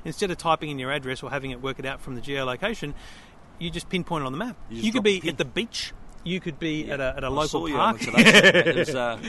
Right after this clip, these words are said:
Speaker 2: some of your best work there.
Speaker 1: Yeah, some of my
Speaker 2: You
Speaker 1: best
Speaker 2: did, get,
Speaker 1: tech
Speaker 2: what, what did Carl
Speaker 1: calves.
Speaker 2: say? Get some, get some sun
Speaker 1: Get
Speaker 2: on your,
Speaker 1: some sun
Speaker 2: on,
Speaker 1: on
Speaker 2: on your legs.
Speaker 1: Yeah.
Speaker 2: Yeah.
Speaker 1: And
Speaker 2: Fluorescent, I think Deborah and I called
Speaker 1: I
Speaker 2: you.
Speaker 1: think Dere-, Deborah might have
Speaker 2: Yeah,
Speaker 1: gone
Speaker 2: yeah.
Speaker 1: harder than Carl, quite frankly.
Speaker 2: Yeah,
Speaker 1: Just
Speaker 2: she had a
Speaker 1: subtly.
Speaker 2: crack.
Speaker 1: Yeah,
Speaker 2: Yeah, yeah.
Speaker 1: she, she,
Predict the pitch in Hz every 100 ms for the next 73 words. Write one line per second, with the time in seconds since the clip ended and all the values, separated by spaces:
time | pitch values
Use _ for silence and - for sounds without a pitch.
0 | 208 190 139 123 113 117 131 143 - 104
1 | 139 127 - 143 135 127 139 127 - 82
2 | 143 160 143 143 139 160 151 139 151 -
3 | 165 139 139 - 127 120 139 - 120 -
4 | 143 143 127 123 - 127 127 123 123 120
5 | 160 175 - 135 131 - - - - -
6 | - 147 185 - 113 104 127 131 113 107
7 | 104 101 - 110 175 175 170 180 - -
8 | 185 170 156 143 135 143 139 139 139 117
9 | 143 160 - 123 - 143 131 202 220 185
10 | 92 143 165 143 147 220 - - 170 160
11 | 185 185 165 147 185